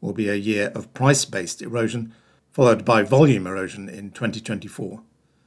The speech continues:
A V has negotiated contracts with insurers covering approximately ninety percent of covered lives to keep Humira on formularies with preset discounts, a key part of its long-term planning for the product's U S loss of exclusivity.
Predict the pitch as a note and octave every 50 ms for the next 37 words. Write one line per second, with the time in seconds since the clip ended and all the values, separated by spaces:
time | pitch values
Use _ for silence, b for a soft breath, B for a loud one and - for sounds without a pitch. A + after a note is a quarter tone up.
0 | _ _ _ _ - D3 D3 C#3 D#3 F#3 A3 G#3+ E3+ B2+ G#2 G#2 A2+ A2 A2+ A2
1 | G#2+ - - A#2+ A2 G2+ - G#2+ - - C3+ C3 B2+ B2+ A#2 A2 - - - -
2 | G#2+ A2+ A2 G2 - - C#3+ C#3+ B2+ F#2+ F#2 F2+ - - - - - A2 G2 G#2
3 | G2+ G#2+ G#2+ - - - - - - A#2 A2 G#2+ - - A2+ A2 A2+ A#2 C3 C#3+
4 | C#3 C3+ C#3 B2+ - - A2 G2+ G2 F#2 - - - - - - B2 A#2 - A#2
5 | A#2 A#2 A#2 B2 B2+ C3 C3 - b b b b b b b b b - B2+ A#2
6 | - E3 F3 E3+ - A#2 G2+ G2+ F#2+ F#2+ G2 G2+ G#2 - - G#2+ G#2+ G2 G2 F#2+
7 | - C3+ C3+ B2+ A#2+ A#2+ A#2 A#2 A#2 B2 B2+ B2 B2 - - - G2+ G2 - _
8 | - D3 D3 C3+ C3+ - F#2+ F#2+ - A2+ A2 - - - F#2+ F#2+ - - _ b
9 | b b b b b b b b b C#3 C3 - F3 E3 - C#3+ A#2+ G2+ F#2+ -
10 | - A2 A2+ - - A#2+ B2 B2 A#2+ A#2+ - B2 A#2 A2 A2 - C#3 B2+ A#2 G2+
11 | F2+ - G#2+ G2+ G2 - - A#2 G#2 - - - - - A2+ A#2 A#2 G2+ - -
12 | A#2+ G2 F#2 F2 - - - - A#2 A#2 A2+ - - - - B2 A2 G2+ - A#2+
13 | G#2 A2 G#2+ - F3+